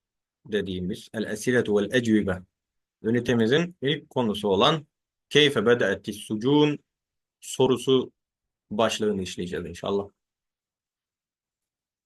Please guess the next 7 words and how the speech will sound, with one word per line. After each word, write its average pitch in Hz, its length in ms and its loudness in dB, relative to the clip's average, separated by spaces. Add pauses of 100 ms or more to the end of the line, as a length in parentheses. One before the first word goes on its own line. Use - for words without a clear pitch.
Keyfe 160 600 4
bede'etis 143 640 2
sucun. 107 520 -4 (760)
Biliyorsunuz 113 500 0
keyfe 147 360 4
istifham 135 460 0
edatıdır. 107 680 -4